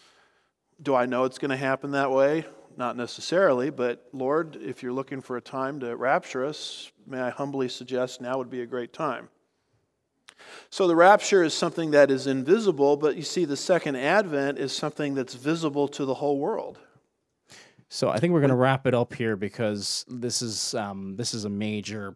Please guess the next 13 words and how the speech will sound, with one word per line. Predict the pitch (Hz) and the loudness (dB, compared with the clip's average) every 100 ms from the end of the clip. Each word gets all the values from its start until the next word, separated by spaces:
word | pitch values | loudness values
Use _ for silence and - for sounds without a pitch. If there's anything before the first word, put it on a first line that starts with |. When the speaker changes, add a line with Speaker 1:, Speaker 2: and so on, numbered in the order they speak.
| - | -12
Speaker 2:
major | 101 101 101 | -12 -10 -12
point | - - 113 95 95 101 - - | -14 -14 -12 -10 -12 -14 -14 -14
of | 90 87 85 - - | -10 -10 -12 -16 -20
either | - 95 90 92 - _ _ _ - - _ _ | -14 -12 -10 -10 -12 _ _ _ -20 -20 _ _
whatever | - 127 151 156 151 | -6 0 2 2 2
form | 139 - 139 131 | 0 0 2 2
of | 123 | 2
dispensationalism | 120 - 110 - 117 107 - 110 101 104 | 0 -2 -4 -2 0 -2 -4 -6 -4 -6
you | 92 | -4
hold, | 98 101 98 101 | -4 -4 -4 -6
you | 90 | -8
hold | 107 104 104 | -8 -6 -8
to | - - 113 101 | -12 -10 -8 -8